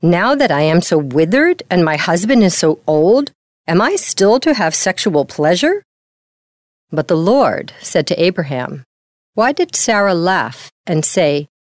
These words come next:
'Shall I really bear a child old as I am? Is anything too marvelous for the Lord to do?'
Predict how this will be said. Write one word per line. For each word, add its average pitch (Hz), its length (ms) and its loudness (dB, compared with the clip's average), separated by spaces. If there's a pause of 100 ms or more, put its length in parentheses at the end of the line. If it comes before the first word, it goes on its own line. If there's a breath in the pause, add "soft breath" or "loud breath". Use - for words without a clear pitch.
(180)
'Shall 160 280 -2
I 160 60 0
really 165 520 2
bear 147 320 2
a 151 80 -2 (140)
child 160 560 0
old 180 420 2
as 160 140 -2
I 160 140 0
am? 156 580 -4 (420)
Is 202 260 0
anything 196 540 0
too 262 400 0
marvelous 277 720 2
for - 180 -2
the 175 140 0
Lord 175 420 4
to 196 100 -2
do?' 208 440 0